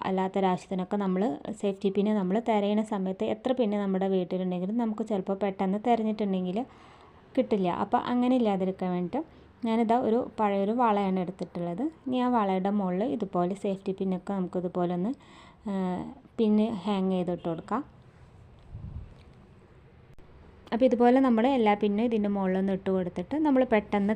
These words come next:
കാണുന്ന ഭാഗത്ത്, ആ, എവിടെയെങ്കിലും ഒരു ഹാങ്ങറിൻ്റെ മുകളിലോ ഒക്കെ ഇതുപോലെ ഒന്ന് ഹാങ് ചെയ്തിടുകയാണെങ്കിൽ നമുക്കത് പെട്ടെന്ന് എടുക്കാനായിട്ട് പറ്റും. അപ്പോൾ ഇനി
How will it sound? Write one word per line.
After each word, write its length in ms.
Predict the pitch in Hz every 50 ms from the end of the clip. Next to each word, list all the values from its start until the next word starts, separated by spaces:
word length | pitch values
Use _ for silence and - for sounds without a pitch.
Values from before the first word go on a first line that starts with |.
| 214 -
കാണുന്ന 300 | 226 196 185 180 185 185
ഭാഗത്ത്, 520 | 175 180 180 175 165 170 165 - 220 285 311 - - - - - - - -
ആ, 280 | 190 185 185 180 180 -
എവിടെയെങ്കിലും 440 | - 190 185 175 185 180 175 180 190
ഒരു 80 | 190 196
ഹാങ്ങറിൻ്റെ 520 | 202 202 196 185 180 180 185 175 175 180
മുകളിലോ 400 | 180 180 175 175 180 185 190 - -
ഒക്കെ 200 | 196 190 190 220
ഇതുപോലെ 480 | - 247 220 202 180 185 185 185 185
ഒന്ന് 160 | 180 180 190 233
ഹാങ് 360 | 220 226 208 185 185 185 185
ചെയ്തിടുകയാണെങ്കിൽ 680 | 185 190 175 185 170 180 175 175 170 170 165 185 214 269
നമുക്കത് 420 | 269 254 220 208 208 208 196 190
പെട്ടെന്ന് 540 | 190 196 180 - - 190 185 175 185 226 294 - - - - - - - -
എടുക്കാനായിട്ട് 600 | 214 202 196 190 - 196 185 175 175 170 160 -
പറ്റും. 320 | 214 262 247 - - 165 - - - - - - - - - - - - - - - - - - - - - - _ _ - - - _ _ - - _ _ _ _ - _ _ _ _ _ _ _ - - - - - - - - - - - - - - - - - - - - - - - - - - - - - - - - - - -
അപ്പോൾ 140 | 254 240 277
ഇനി 240 | 262 247 277 294